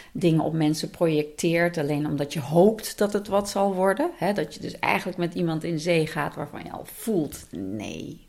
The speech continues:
Maar je wilt zo graag dat je het gaat forceren.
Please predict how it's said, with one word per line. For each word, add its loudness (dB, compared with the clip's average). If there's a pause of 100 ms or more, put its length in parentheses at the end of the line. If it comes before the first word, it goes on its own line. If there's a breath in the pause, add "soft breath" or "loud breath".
Maar -4
je -2
wilt -2
zo 2
graag -4
dat -4
je -6
het -10
gaat -4
forceren. 0